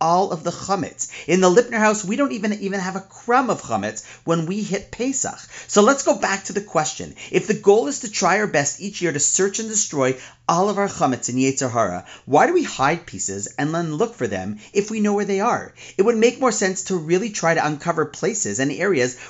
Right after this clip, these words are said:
we never even thought of before, right? So I'd like to suggest as follows.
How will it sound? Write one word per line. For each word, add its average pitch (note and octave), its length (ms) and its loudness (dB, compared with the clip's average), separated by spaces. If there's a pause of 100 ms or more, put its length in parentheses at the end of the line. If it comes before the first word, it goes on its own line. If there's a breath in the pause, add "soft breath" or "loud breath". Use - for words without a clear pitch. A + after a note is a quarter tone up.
we F3 140 4
never F#3 440 2 (120)
even D#3 300 -6
thought D#3 400 -2
of G2+ 160 -10
before, D#2+ 520 -14 (140)
right? C#3 360 -4 (360 loud breath)
So - 180 0
I'd D3+ 120 4
like F3+ 240 0
to - 60 -8
suggest - 680 -6
as G#2 100 -6
follows. C#2 600 -10